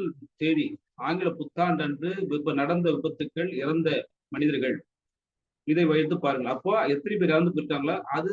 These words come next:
இது இந்த கொண்டாட்டத்திற்கு எதிரானது. ஒன்று. இரண்டாவது, அன்றைய மது விற்பனை தீபாவளிக்கு விற்குது, பொங்கலுக்கு விற்குது, மற்ற நாட்களுக்கு விற்குதுன்னு சொல்றீங்களே, ஆனால்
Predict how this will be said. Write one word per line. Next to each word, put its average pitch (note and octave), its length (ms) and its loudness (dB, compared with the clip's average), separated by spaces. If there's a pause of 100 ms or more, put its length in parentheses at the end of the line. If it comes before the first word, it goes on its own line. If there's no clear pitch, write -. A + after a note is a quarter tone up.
இது D#3+ 200 -2
இந்த D#3 180 0 (120)
கொண்டாட்டத்திற்கு D3 720 -4
எதிரானது. B2+ 460 -6 (300)
ஒன்று. C#3 260 0 (500)
இரண்டாவது, D#3 560 2 (480)
அன்றைய F#3+ 480 4
மது E3 220 4
விற்பனை D3+ 400 0 (300)
தீபாவளிக்கு E3+ 580 0
விற்குது, D3+ 420 -2 (600)
பொங்கலுக்கு E3+ 420 0
விற்குது, D#3 400 0 (280)
மற்ற C#3+ 240 -8
நாட்களுக்கு E3 400 -2
விற்குதுன்னு E3 300 -6
சொல்றீங்களே, C3 460 -4 (520)
ஆனால் D3 400 0